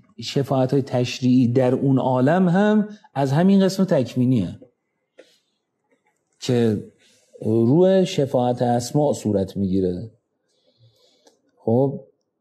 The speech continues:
نه رو الحاد اسما، که حالا بعداً می‌گم که یه تعبیری ما داریم یلحدون اسما، یعنی اسما از چیز خارج شن، از قاعده خارج شن که الحاد اسما می‌شه.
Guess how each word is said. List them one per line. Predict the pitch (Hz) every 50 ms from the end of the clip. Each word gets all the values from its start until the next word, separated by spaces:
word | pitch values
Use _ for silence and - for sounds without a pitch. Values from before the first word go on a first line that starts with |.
| _ -
نه | 123 123 120 127 147 165 180
رو | 170 160 156 139 -
الحاد | 120 120 117 117 113 - 120 117 113 110
اسما، | 113 101 107 107 101 - - 110 110 101 87 - - - _ _ _ _ _
که | 82
حالا | 90 101 101 110 107
بعداً | 110 104 95 92 104 104 98 90 - - -
می‌گم | 113 117 110 101 87 82 80 - - _
که | -
یه | 95 95 101 104
تعبیری | 98 101 107 104 104 101 101 110 113 113
ما | 113 110 110
داریم | 107 107 110 120 117 110 104
یلحدون | 101 101 98 92 92 - - 98 92 110 113 107
اسما، | 95 87 85 - - 92 85 - - - _ _ _ _ _ _ _ _ _ _ _ _ _ _ _ _ _ -
یعنی | 104 98 107 120 123 - - - - _ _ _ _ _ _ _ _ _ _ _ _ _ - - _ _ _ _ _ _ - - _ _ _ _ _ _ _ _ -
اسما | - 110 107 110 - 113 117 123 135 131 - - - - -
از | - 110 104 101 95 87 - - _ _ - -
چیز | - 127 123 -
خارج | - - 104 104 113 113 107
شن، | - - 95 92
از | 104 98 92 - _ _ _ -
قاعده | - 101 101 104 104 107 123 127
خارج | 123 - 110 101 104 110 101
شن | - - 90 85 85
که | - - - - 104
الحاد | 104 98 - 101 110 110 107
اسما | 92 82 90 92 - - 101 90 80 -
می‌شه. | 92 95 - - - -